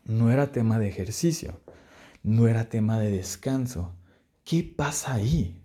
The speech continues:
O sea, ¿cómo es posible que haya ido con tantos médicos, que se haya hecho tantos estudios, haya probado tantas dietas y aún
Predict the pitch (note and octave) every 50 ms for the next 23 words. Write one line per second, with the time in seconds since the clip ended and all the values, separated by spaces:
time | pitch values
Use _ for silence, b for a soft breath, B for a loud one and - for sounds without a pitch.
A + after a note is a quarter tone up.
0 | - - - - B2+ B2 - D3+ D3+ E3+ F#3+ F#3 F#3+ - - A2+ A2 - E3 E3+
1 | E3 B2 - - - A#2+ A#2 B2+ C3+ C#3 C3+ C3+ B B B B B - C#3 C3+
2 | C#3+ D3 - B2 A2 G#2+ G#2+ G#2 C3+ C#3 D3 - - A#2+ G#2 - G#2 G#2+ A2+ B2+
3 | C3 B2+ C3 C3 C3 C#3 B2+ C3+ C#3 - - B B B B B B B B B
4 | - G2+ G2 A2 A2 A2+ A2 G2+ - A#2+ - A#2+ A2+ A2 - - F#2 C#2 - -
5 | - C3+ C3+ A#2+ B2 A#2+ A#2+ G#2+ A#2 - - G2+ G#2 A2 G#2+ - A#2 A#2 - A#2
6 | G#2 G#2 A#2+ A#2 - C3+ C3 - - A#2+ A#2 A2+ A2 A#2 C#3 D#3+ F3 F3 E3